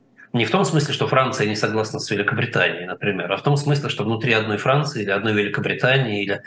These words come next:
одного Европарламента есть очень много разных течений, групп, партий, интересов, идей, и, э, все они объединены, в общем, э,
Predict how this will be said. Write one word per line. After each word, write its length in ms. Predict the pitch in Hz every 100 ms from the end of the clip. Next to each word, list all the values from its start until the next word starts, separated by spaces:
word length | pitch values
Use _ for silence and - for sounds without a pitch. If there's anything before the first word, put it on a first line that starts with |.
| - - -
одного 360 | 117 120 127
Европарламента 840 | 117 110 107 110 117 151 143 107
есть 180 | 110 -
очень 200 | 135 113
много 180 | 117 110
разных 300 | 113 113 101
течений, 480 | - - 139 135 98
групп, 240 | - 117 -
партий, 400 | 113 120 - -
интересов, 640 | - 110 113 120 - -
идей, 440 | 95 107 113 110 - - - - -
и, 580 | - 113 117 117 113 107 113
э, 200 | 110 107
все 180 | 147 147
они 200 | 120 110
объединены, 540 | 107 107 110 110 135
в 60 | 113
общем, 400 | 110 113 107 - - - -
э, 320 | 113 104 101